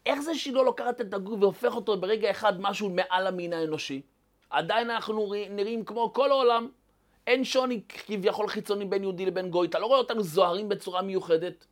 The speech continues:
אתה לא רואה אותנו חושבים רק מחשבות זכ-, זכות וטהורות כל היום.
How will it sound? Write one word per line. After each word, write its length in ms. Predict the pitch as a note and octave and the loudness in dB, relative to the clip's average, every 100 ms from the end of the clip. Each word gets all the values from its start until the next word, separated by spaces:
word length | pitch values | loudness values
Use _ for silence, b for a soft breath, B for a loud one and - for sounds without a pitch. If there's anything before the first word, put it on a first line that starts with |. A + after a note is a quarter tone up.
| b b b - | b b b -6
אתה 160 | D3+ F3 | 2 4
לא 80 | A3+ | 6
רואה 120 | C4+ | 4
אותנו 260 | B3+ A#3 | 2 -4
חושבים 280 | F#3+ F3+ G3+ | -4 -6 -2
רק 220 | E3+ A3+ A3 | 2 2 0
מחשבות 480 | F3+ - F#3+ G3+ | -6 -4 -2 -2
זכ-, 400 | E3 F#3 - F3 | -2 -6 -6 -12
זכות 420 | D#3+ D#3 E3 G3+ F#3 | -6 -6 -4 -4 -4
וטהורות 460 | F#3 F3+ E3+ F3 - | -4 0 0 0 0
כל 180 | F3+ | 2
היום. 260 | F3 D#3 | 4 2